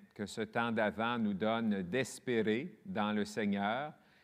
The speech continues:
et nous donne de continuer notre vie en cherchant, hein, comme je disais tantôt, à faire notre possible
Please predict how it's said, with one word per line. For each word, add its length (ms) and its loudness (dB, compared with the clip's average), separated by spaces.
et 520 2
nous 160 2
donne 320 2
de 100 2
continuer 880 0
notre 340 0
vie 260 0
en 80 0
cherchant, 420 -2
hein, 400 -2
comme 160 -4
je 80 -12
disais 220 2
tantôt, 360 -2
à 80 4
faire 200 2
notre 240 -2
possible 800 0